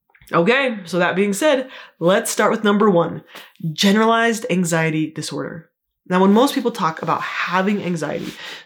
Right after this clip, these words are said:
this is what they're talking about. Healthcare providers diagnose generalized anxiety disorder when your worrying happens on most days and for at least six months.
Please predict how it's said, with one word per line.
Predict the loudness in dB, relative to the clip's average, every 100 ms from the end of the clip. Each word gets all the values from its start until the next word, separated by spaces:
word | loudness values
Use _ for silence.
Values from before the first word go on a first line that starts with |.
| -4
this | 0 2 2
is | 2
what | 2
they're | 2
talking | -2 -8 -10 -14
about. | -10 -10 -10 _ -2
Healthcare | 0 2 0 0
providers | 2 2 2 0
diagnose | -2 -4 -2 -4 -4
generalized | -4 -4 -4 -6 -6
anxiety | -2 2 2 2
disorder | 0 0 0 0
when | 2 2
your | 2
worrying | 0 0 0 0 -2 -2
happens | -4 -2 -2 -2 -4 -8
on | -8 -8 -10 -18 _ -2
most | 2 4 2 -2
days | 0 2 0 -4
and | -4 -4 0
for | 0
at | 2 0
least | -4 -4 -10 -12
six | -8 -8 -10 -6
months. | -6 -6 -12 -20